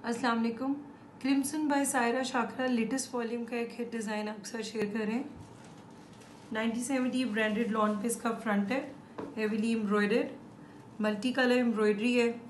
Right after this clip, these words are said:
चिकनकारी के साथ, intersection laces के साथ,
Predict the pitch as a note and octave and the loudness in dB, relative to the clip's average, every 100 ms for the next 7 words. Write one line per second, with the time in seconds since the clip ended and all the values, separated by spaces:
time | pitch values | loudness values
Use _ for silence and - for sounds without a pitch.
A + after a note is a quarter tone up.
0 | - - - - - A3 A#3+ A#3 A3 G#3 | -16 -18 -16 -6 -4 0 0 2 2 2
1 | G#3+ A3 A3 G#3 A#3+ - - - - - | 0 -2 0 0 0 -6 -16 -20 -20 -20
2 | - - - - - - - - - - | -20 -20 -20 -18 -20 -20 -20 -20 -20 -20
3 | - - - - - A3 A3 A3+ B3 A#3 | -20 -18 -18 -18 -12 -8 -4 -2 -2 -4
4 | - B3+ A#3 A3 C4 A#3+ - B3+ B3 A3 | -6 -4 -2 -2 -2 -4 -4 0 4 4